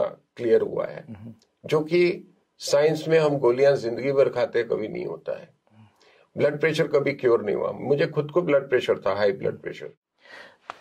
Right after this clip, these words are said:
Speaker 2: तो, अ, अगर इसके साथ में जो, जैसे आपने कहा कि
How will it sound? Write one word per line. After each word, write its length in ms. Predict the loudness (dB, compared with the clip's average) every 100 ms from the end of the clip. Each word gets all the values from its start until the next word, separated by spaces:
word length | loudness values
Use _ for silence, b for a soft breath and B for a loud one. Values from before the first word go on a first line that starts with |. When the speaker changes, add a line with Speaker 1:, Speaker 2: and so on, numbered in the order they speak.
| _
Speaker 2:
तो, 380 | 0 4 6 6 4 0
अ, 360 | 2 2 0 -2
अगर 300 | -2 0 -2
इसके 220 | -2 -4
साथ 240 | 0 -2 -2
में 140 | -6
जो, 300 | 2 2 2
जैसे 280 | -2 -4 2
आपने 260 | 2 2 -4
कहा 320 | -2 0 0
कि 540 | -2 -2 -2 -2 -6